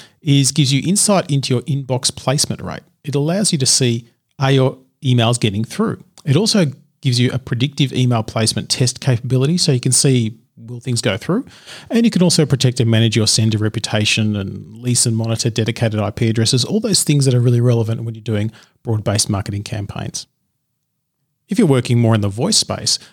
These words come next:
then Amazon Connect now has some new contact A P I capability. This allows you to programmatically retrieve any contact attributes for a given contact. So these are key value pairs. It might be things like the name of the caller,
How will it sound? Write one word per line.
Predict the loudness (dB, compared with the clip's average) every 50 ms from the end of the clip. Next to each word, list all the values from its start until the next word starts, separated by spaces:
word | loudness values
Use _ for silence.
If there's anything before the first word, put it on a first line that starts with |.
| _ _
then | 0 2
Amazon | 2 4 4 4 2 2
Connect | 0 0 -2 0 0
now | 0 0 0
has | 0 0 0 0 0 0 -2 -4 -6
some | -6 -4 -2 -2 0 0
new | 0 -2 -4
contact | -4 -4 -2 0 0 0 0 -2 -4 -4 -6
A | -8 -8
P | -6 -4 -4
I | -4 -4 -6
capability. | -8 -10 -10 -10 -12 -18 -20 -20 -20 -20 -20 -20 -20 _ _ _ _ _ _ _ _ _ _
This | -2 0 2
allows | 4 4 4 4 4
you | 2 2
to | 2 2 0
programmatically | 0 -2 -2 0 0 2 2 2 2 2 2 0 0 0 2 2
retrieve | 2 0 -2 -2 0 2 2 4 4 2 0
any | -2 -4 -4 -4
contact | -2 0 0 0 0 0 -2
attributes | -2 -2 -2 -2 -2 -2 0 0 -2
for | -4 -6
a | -6
given | -6 -6 -6 -8 -8
contact. | -4 -4 -2 -2 -2 -4 -8 -12 -14 _ _ _ _ _
So | -6 -4 -2
these | 0 2 2 2
are | 0
key | 0 0 0 0 2
value | 2 2 2 0 0
pairs. | -2 -2 -2 -4 -4 -4 -6 -8
It | -6
might | -8 -8 -8 -8 -6
be | -6 -6
things | -4 -6 -8 -6 -8
like | -8 -8 -8 -8
the | -10 -6
name | -2 2 4 4
of | 4
the | 4
caller, | 2 2 2 4 4 4 4 2 0